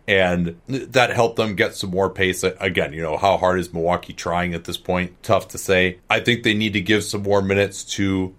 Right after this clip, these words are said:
Ibaka and Gasol together. Uh, they could at least, they've got a little bit more size defensively,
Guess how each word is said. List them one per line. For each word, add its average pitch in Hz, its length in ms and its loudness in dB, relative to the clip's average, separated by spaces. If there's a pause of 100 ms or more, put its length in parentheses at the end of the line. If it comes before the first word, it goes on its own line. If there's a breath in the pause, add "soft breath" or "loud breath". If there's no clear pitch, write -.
Ibaka 98 580 2
and 95 140 -4
Gasol 95 560 2
together. 98 520 0 (120)
Uh, 87 320 -6
they 107 220 2
could 98 640 2
at 110 160 -2
least, 117 520 0
they've 104 180 0
got 104 160 4
a 95 40 0
little 123 220 2
bit 120 180 -2
more 113 180 0
size 104 340 2
defensively, 117 800 -2